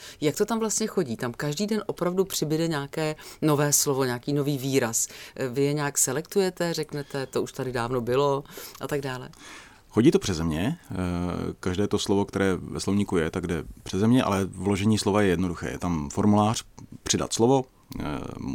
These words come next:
Speaker 2: je potřeba vložit to samotné slovo, jeho definici, tak, aby byla srozumitelná co největšímu počtu lidí, aby to nebylo jenom v nějakém úzkém kroužku, a případně i nějaký příklad užití, aby vlastně byl znám nějaký kontext toho slova,
Speaker 1: Mhm.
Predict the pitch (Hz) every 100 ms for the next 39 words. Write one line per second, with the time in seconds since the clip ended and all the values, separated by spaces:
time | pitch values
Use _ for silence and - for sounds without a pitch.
0 | - - - 95 104 107 76 82 95 92
1 | - - _ _ _ _ - - 92 90
2 | 69 - 113 117 123 - - - 92 104
3 | 87 98 87 - 101 139 - 85 - 98
4 | 92 87 - 95 95 90 95 95 - 95
5 | 90 - 101 95 - 92 76 110 - -
6 | - - - - - 85 87 92 82 90
7 | 90 87 87 82 107 - - 92 85 76
8 | - 131 175 - - - 104 - _ _
9 | _ _ _ - 127 120 120 117 120 117
10 | 110 110 113 110 - - - 113 104 98
11 | 92 80 71 76 80 87 - 87 87 95
12 | 85 85 80 82 85 82 85 95 95 92
13 | - - - 90 90 98 80 78 110